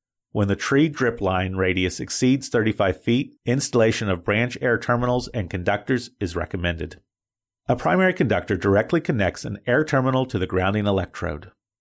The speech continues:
Only one primary conductor is required, even if the tree has a large diameter trunk. However, if desired, additional primary conductors may be installed. For example, if the tree is very wide-spreading,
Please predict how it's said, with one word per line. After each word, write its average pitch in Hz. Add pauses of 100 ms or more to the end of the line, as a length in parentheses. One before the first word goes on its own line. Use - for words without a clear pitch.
(200)
Only 110
one 117
primary 151
conductor 139
is 82
required, 90 (100)
even 156
if 156
the 196
tree 95
has 92
a 95
large 95
diameter 87
trunk. - (640)
However, 127
if 104
desired, 101
additional 107
primary 107
conductors 104
may 90
be 87
installed. 87 (280)
For 120
example, 131
if 92
the -
tree 107
is 92
very 104
wide-spreading, 104